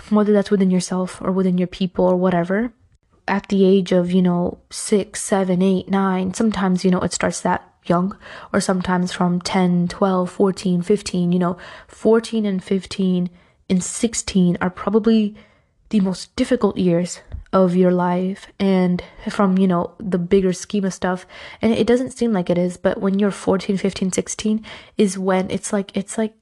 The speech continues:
everything that you know is fighting to stay the way it is, and then you have to fight with it back to change it, to unlearn unhealthy stuff. And it's like, at that point, you're so young that you don't know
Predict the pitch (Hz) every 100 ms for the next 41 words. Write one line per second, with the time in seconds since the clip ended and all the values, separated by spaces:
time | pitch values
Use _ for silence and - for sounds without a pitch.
0 | - 208 220 233 240 220 208 180 170 196
1 | 214 - 190 - - 180 185 220 247 240
2 | - 196 - 185 190 208 226 226 202 202
3 | 254 - 190 185 196 196 - - - 190
4 | 190 190 180 175 185 214 - 196 - 175
5 | 170 - - - - - _ - - -
6 | 208 208 185 185 190 180 185 180 - 185
7 | - 185 180 185 185 - 185 185 185 -
8 | - 196 196 190 185 - 190 185 175 175
9 | 196 196 185 180 - 170 196 202 185 170
10 | 175 190 254